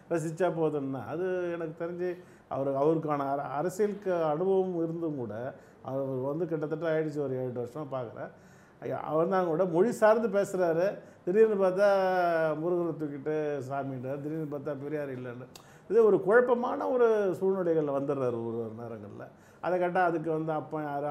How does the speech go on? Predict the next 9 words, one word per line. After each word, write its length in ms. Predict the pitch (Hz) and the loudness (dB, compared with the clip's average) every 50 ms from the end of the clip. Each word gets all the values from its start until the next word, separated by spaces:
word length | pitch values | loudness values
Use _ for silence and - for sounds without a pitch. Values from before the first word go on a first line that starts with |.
| 143 139 135 | -4 -4 -6
தாத்தா 260 | 143 143 131 143 139 | -6 -8 -8 -8 -8
யாருன்னு 320 | 135 131 127 123 131 131 127 | -8 -8 -8 -10 -10 -10 -10
அதெல்லாம் 360 | 117 131 127 127 131 131 120 | -10 -10 -8 -8 -10 -10 -10
பேசுறாரு. 460 | 123 113 - - - - - - 117 - - - - - - - - - - - - | -12 -14 -14 -16 -18 -18 -18 -18 -18 -20 -20 -20 -20 -20 -20 -20 -20 -20 -20 -20 -12
நல்ல 320 | - 120 165 240 262 262 | -6 -4 -2 2 2 2
பேச்சாளரே 640 | 214 208 220 208 190 - 214 185 180 175 170 190 202 - | 4 4 2 2 4 6 6 6 6 6 4 2 0 2
தடுமாறுறாரு 580 | - 156 170 196 214 202 190 170 151 135 117 | 2 2 2 2 2 2 2 2 2 0 0
சில 200 | 110 - 113 110 | -2 -6 -10 -12
நேரங்கள்ல. 540 | 110 113 113 110 104 95 95 90 95 - | -10 -10 -10 -10 -10 -12 -14 -14 -14 -16